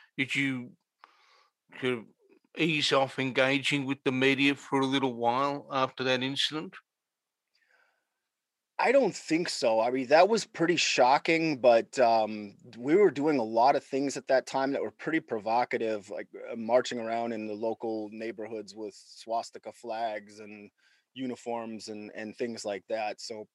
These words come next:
Speaker 2: I don't think it, it, uh, it deterred me at all. It just made me really, really, um, angry,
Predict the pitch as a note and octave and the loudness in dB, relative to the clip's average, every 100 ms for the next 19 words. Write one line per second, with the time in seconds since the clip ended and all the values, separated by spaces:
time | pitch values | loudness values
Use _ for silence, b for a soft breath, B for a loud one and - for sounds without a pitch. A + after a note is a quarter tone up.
0 | _ _ _ _ _ - C#3+ F3+ C3+ - | _ _ _ _ _ 0 2 4 2 -2
1 | C3+ B2 - _ A#2 A2 _ B2 A2 G2+ | -4 -4 -4 _ -12 -12 _ -4 -2 -4
2 | G2+ D#2+ D2+ - _ _ _ _ - B2 | -6 -10 -16 -20 _ _ _ _ -14 -12
3 | A2+ - B2 B2+ G#2 G2 G2+ G#2 G#2 G#2 | -12 -6 -4 -4 -8 -8 -4 -2 -4 -6
4 | A#2 - A#2 A2 A2 G#2 G#2+ A#2+ A#2+ A2+ | -10 -10 -10 -10 -12 -14 -14 -10 -10 -10
5 | A2 G#2+ - - A2+ A#2+ A#2+ A2+ A2 G#2 | -12 -14 -18 -20 -14 -8 -6 -6 -8 -8
6 | G2 G2 D#2+ - - G#2+ G#2+ G#2 G2+ G2 | -6 -8 -10 -20 -16 -14 -14 -14 -14 -16